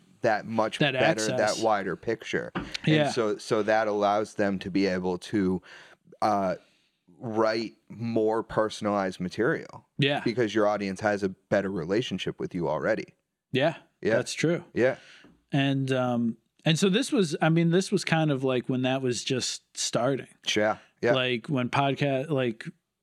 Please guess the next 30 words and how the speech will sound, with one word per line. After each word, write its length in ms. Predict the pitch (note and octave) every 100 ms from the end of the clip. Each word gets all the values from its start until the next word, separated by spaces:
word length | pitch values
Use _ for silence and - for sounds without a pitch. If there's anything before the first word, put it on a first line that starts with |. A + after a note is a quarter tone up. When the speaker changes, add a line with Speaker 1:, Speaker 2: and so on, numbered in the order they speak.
| -
Speaker 2:
podcasts 680 | D#3+ C#3 C#3 C3+ D3 C#3 C#3
were 80 |
probably 320 | B2+ C3+ C3 A#2+
just 320 | B2 C3 -
taking 320 | C3 A2+ B2
off 220 | A#2+ B2
Speaker 1:
That's 200 | B2+ C3+
Speaker 2:
when 60 | D#3
Speaker 1:
what 120 | D3
Speaker 2:
I 40 |
Speaker 1:
got 80 | C#3
Speaker 2:
first 140 | B2+ B2+
Speaker 1:
me 60 |
Speaker 2:
got 200 | C3 A#2+
Speaker 1:
into 120 | A#2
Speaker 2:
into 280 | G#2 G2 G#2+
Speaker 1:
it, 40 | G#2
Speaker 2:
it. 40 |
Speaker 1:
was, 360 | A#2 A2 G#2 G#2
um, 480 | G2+ G2 F#2+ F#2 - -
I 460 | G#2 G#2 G2+ G2 -
was 260 | A2 G#2 F#2+
listening 460 | G2 F#2+ G2 F#2+ F#2
to 200 | G#2+ F#2+
W 280 | F#2+ F#2
T 160 | F#2 F#2+
F 140 | F#2
with 140 | F#2 F2+
Marc 200 | F2+ F#2
Maron. 340 | F#2 A2+ -